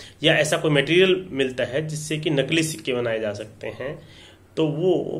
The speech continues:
भारतीय दंड संहिता के अनुसार जुर्म है। और अगर भारतीय सिक्के बनाने से संबंधित मशीन या मटेरियल मिलता है तो उस व्यक्ति को दस साल की सज़ा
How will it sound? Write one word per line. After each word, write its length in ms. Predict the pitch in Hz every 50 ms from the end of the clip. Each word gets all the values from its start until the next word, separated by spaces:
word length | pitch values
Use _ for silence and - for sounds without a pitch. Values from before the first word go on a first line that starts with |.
| 151 151
भारतीय 280 | 110 117 117 - 151
दंड 180 | 147 143 139 131
संहिता 400 | - - 117 113 117 117 135 127
के 140 | 123 131 127 127 - - - - 123
अनुसार 480 | 123 120 120 - - 117 110 - - 110
जुर्म 340 | 107 110 127 143 160 160 156
है। 280 | 156 98 98 101 - - - - - - - - - - -
और 220 | 156 151 - - -
अगर 280 | - 147 170 208 202 - - - - - - - - - - - - - - - - - - - 117 -
भारतीय 720 | 95 - 127 135 151 156 151 - 190 214 226 - - - - - - - -
सिक्के 680 | - - - 170 156 156 - - - - 175 160 147
बनाने 680 | - - 113 127 127 131 135 139 143 143 156 151 151
से 160 | - - 139 123
संबंधित 460 | 123 127 127 127 123 120 123 120 123
मशीन 400 | 117 117 110 - - 139 139 135
या 80 | 127
मटेरियल 380 | 120 117 110 113 120 120 120 113
मिलता 340 | 110 113 107 107 107 139 135
है 260 | 113 98 98 104 - - - - - - - - - - - - - - - - - - - -
तो 60 | 196
उस 340 | 208 - - 196 151 156 160
व्यक्ति 320 | 170 156 156 - - 170
को 160 | 160 - 170
दस 300 | 156 123 147 156 151 -
साल 180 | - 151 143 139
की 140 | 139 - 123
सज़ा 500 | - - 113 117 123 107 98 104 -